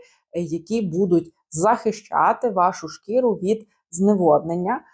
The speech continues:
е, і втрати вологи. Також для власників сухої шкіри дуже важливо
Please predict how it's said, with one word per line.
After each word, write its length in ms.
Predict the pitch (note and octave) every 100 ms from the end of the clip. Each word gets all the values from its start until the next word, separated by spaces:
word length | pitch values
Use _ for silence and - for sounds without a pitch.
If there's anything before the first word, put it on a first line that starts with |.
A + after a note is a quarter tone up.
| _ _ E3+
е, 320 | E3+ E3 -
і 100 | A#3
втрати 440 | A#3+ - E3+ -
вологи. 460 | E3 D#3+ C#3+ E3 D#3+ G3+ -
Також 340 | B3 C4 A3
для 140 | F3
власників 600 | E3 F3+ A3 - F#3+ D#3+ D#3+ _ _
сухої 460 | - G3+ G#3 F#3+
шкіри 380 | E3+ - D#3 A3+
дуже 260 | A#3 G3+ F#3+
важливо 640 | D#3+ D#3 D#3+ A3 A#3+ A3